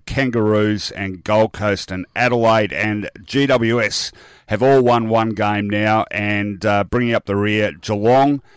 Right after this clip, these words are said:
and Richmond yet to break the duck. And in Conference B, which you'd say at this early stage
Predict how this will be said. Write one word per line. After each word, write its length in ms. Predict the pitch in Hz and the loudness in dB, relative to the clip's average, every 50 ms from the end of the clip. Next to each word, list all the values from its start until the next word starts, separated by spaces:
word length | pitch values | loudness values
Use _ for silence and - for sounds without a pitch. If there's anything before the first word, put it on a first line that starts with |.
| _ _ _ - | _ _ _ -6
and 360 | - 113 113 110 110 107 - - | -2 0 0 0 0 -2 -6 -6
Richmond 540 | - 107 110 113 - - - 117 98 92 92 | -4 -2 -2 -2 -2 -4 -6 -6 -6 -6 -6
yet 240 | 101 110 104 _ | -6 -6 -6 _
to 400 | - - - 107 98 95 95 90 - - | -10 -8 -4 -4 -2 -2 -2 -4 -6 -10
break 420 | 92 85 - 107 107 104 98 _ - | -12 -6 -2 0 0 0 -2 _ -10
the 100 | 98 92 | -12 -8
duck. 400 | 80 - 110 110 117 - - - - | -4 -2 -2 -2 -2 -4 -8 -12 -6
And 140 | 120 117 | -4 -4
in 100 | 113 107 | -4 -4
Conference 520 | - - - 156 160 - - 117 101 - - | -6 -2 -2 -2 -2 -2 -4 -6 -6 -6 -8
B, 440 | - - 127 123 113 101 101 120 147 | -4 0 0 0 2 0 -2 -4 -6
which 300 | - 131 120 - - - | -8 -8 -8 -8 -8 -10
you'd 160 | 113 104 95 | -10 -10 -8
say 320 | - - - 147 135 131 | -8 -4 0 2 2 2
at 100 | 113 - | 0 -2
this 220 | - 113 107 - - | -6 -10 -8 -6 -4
early 320 | 117 110 110 110 104 95 | -4 -2 -2 -2 -4 -4
stage 580 | - - - 107 101 101 98 98 95 - - | -6 -6 -4 -2 -2 -2 -2 -4 -6 -10 -14